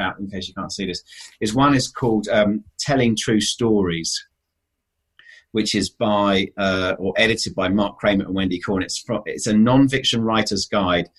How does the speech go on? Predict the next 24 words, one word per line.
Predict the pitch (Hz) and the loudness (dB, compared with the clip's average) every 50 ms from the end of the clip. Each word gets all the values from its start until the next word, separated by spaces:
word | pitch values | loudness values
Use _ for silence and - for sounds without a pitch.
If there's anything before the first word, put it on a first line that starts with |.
| _ _ _ | _ _ _
from | - 101 101 | -2 0 2
the | 101 | 2
Nieman | 101 101 104 113 117 117 110 110 107 107 | 4 4 4 4 4 4 4 2 2 2
Foundation | - 101 98 92 98 95 92 - - 98 | 2 0 2 2 2 2 0 0 -2 -4
at | 85 - | -4 -6
Harvard. | - 107 101 95 92 87 - 76 73 73 - - _ _ _ _ _ _ _ _ _ - - - _ _ _ _ _ | -4 -4 -2 -2 -2 -4 -4 -6 -8 -8 -8 -14 _ _ _ _ _ _ _ _ _ -16 -16 -16 _ _ _ _ _
And | - 104 104 | -2 -2 -2
it's | 98 - - | -2 -2 -2
got, | - 120 107 101 | 0 0 2 2
like, | 104 98 113 - - | 2 0 0 0 0
Gay | - 107 107 104 | 0 2 2 2
Talese | 104 - 107 95 98 101 98 98 92 - - | 0 -2 -2 0 0 0 0 0 -2 -2 -2
in | - 98 98 | 0 0 0
it, | 95 92 92 92 92 - _ _ | 0 0 0 -2 -2 -6 _ _
who | - 98 92 90 | -8 -6 -4 -2
wrote, | 95 92 90 90 87 85 - - | 0 2 2 0 0 -2 -6 -6
um, | 87 85 85 82 82 82 80 82 80 80 80 76 - _ _ _ _ _ _ _ _ _ _ _ _ _ _ _ _ _ _ _ _ _ _ | -6 -4 -2 -2 -2 -4 -4 -6 -6 -8 -8 -10 -12 _ _ _ _ _ _ _ _ _ _ _ _ _ _ _ _ _ _ _ _ _ _
what's | - - - - | -10 -8 -8 -8
supposed | 101 98 110 107 104 - - | -6 -2 0 0 0 0 0
to | - | -2
be | 101 98 | -2 -2
the | 90 | -2
best, | 85 - 98 92 - - - _ _ - | -2 -2 -2 0 -2 -4 -8 _ _ -12
um, | - 95 90 90 85 85 85 85 85 85 85 85 - | -8 -6 -4 -4 -2 -2 -2 -2 -2 -4 -4 -6 -10